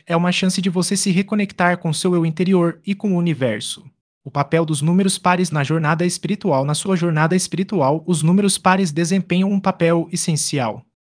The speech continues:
Eles ajudam a orientar suas decisões e a reforçar suas intenções. Quando você se depara com esses números, é como se o universo estivesse dizendo, "Preste atenção. Há algo importante aqui." Por exemplo,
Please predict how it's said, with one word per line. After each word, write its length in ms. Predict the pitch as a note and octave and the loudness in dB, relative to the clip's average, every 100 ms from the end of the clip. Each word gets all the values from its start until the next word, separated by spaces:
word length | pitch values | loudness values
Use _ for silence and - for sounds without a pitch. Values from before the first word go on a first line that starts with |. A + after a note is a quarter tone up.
| _ D#3+ | _ 2
Eles 200 | F3 F3+ | 4 6
ajudam 440 | G3 E3 F#3+ F#3 | 4 4 4 4
a 40 | |
orientar 380 | E3 G3 F#3+ F3 | 4 2 4 2
suas 300 | E3+ G3+ D#3+ | 2 2 2
decisões 600 | D3+ F3 E3+ C#3+ D#3 D#3+ - | 0 0 0 2 2 0 2
e 80 | D#3+ | 2
a 60 | |
reforçar 520 | D#3 F3+ G3 F#3 F3+ | 4 4 2 2 2
suas 280 | F3 G3+ F#3+ | 2 2 2
intenções. 840 | A#3 A3 F#3 E3 C3 G2+ - - _ _ _ - | 2 2 2 0 0 -4 -6 -10 _ _ _ 2
Quando 160 | F3+ | 2
você 240 | G#3 G#3 A3 | 4 2 0
se 140 | G#3+ | 0
depara 360 | F3 F3 E3 F3+ | 0 2 2 2
com 160 | G3+ | 2
esses 280 | F#3+ F#3+ F3 | 2 2 0
números, 580 | C#3+ D#3 B2+ A2 - - F3 | 2 2 2 -2 -8 -6 -6
é 80 | |
como 180 | F3+ G#3+ | 0 0
se 160 | G#3 G3 | 2 4
o 20 | |
universo 460 | F3+ D3 D#3 F3+ G3+ | 4 4 2 2 0
estivesse 460 | - D#3 E3+ F3 | 2 4 4 4
dizendo, 580 | E3 C#3+ C#3+ A#2+ A2+ A#2 _ - | 0 2 2 2 -4 -12 _ -4
"Preste 280 | E3+ F#3 - | 0 2 0
atenção. 600 | G3+ F3+ E3 C#3+ G#2 F2 _ _ _ E3 | 0 0 0 -2 -4 -8 _ _ _ 2
Há 60 | |
algo 240 | E3 F#3+ F#3+ | 6 6 6
importante 500 | F#3 G3+ E3+ C3 C#3+ | 4 2 2 2 0
aqui." 440 | C#3 C3+ G#2+ - _ _ - | 0 -2 -2 -6 _ _ -2
Por 140 | C#3 | 2
exemplo, 480 | C3+ E3+ F#3+ F3 | 4 4 2 0